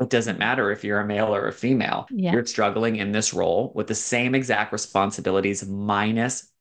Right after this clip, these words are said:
Speaker 1: birth, of course." But the, the mental he-, mental health doesn't go easy on you because of your gender.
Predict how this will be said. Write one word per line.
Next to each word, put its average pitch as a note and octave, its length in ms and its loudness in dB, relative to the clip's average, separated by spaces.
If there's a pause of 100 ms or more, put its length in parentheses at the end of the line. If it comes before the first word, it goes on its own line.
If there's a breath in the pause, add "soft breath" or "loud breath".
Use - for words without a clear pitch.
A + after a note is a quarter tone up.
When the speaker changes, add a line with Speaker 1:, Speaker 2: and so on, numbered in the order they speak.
(120)
Speaker 1:
birth, A#2 340 -4 (180)
of - 80 -12 (120)
course." F#2+ 500 0 (260 soft breath)
But A2 140 -4
the, A2 240 2
the G#2+ 380 0
mental A#2 580 0
he-, B2 260 -2
mental C#3+ 360 0
health C#3+ 200 0
doesn't B2+ 220 0
go G#2+ 160 0
easy A#2 280 0
on G#2 140 2
you G#2 80 0
because G2+ 300 -2
of F#2 60 0
your G2 100 2
gender. B2+ 500 0